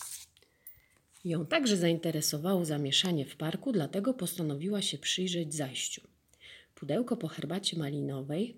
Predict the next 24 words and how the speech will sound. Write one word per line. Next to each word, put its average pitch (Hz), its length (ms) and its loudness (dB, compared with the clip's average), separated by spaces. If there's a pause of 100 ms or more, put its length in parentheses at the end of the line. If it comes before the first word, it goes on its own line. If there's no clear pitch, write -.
z - 120 -4
hardą 190 500 -2
miną 156 340 2
zawołało: 135 600 -8 (400)
„Ale 320 180 8
ja 170 180 6
się 214 180 6
nie 262 140 8
zgadzam”. 160 480 2 (920)
Biała 165 360 0
rolka, 147 320 0
która 165 240 -4
słynęła 165 500 0
ze 156 140 0
złośliwości, 147 800 0
prychnęła 156 500 0
pogardliwie. 139 720 -6 (640)
Zjawiła 156 520 2
się - 160 2
tu - 120 -6
jako 160 280 -2
jedna 156 360 0
z - 100 -4
pierwszych 143 640 -2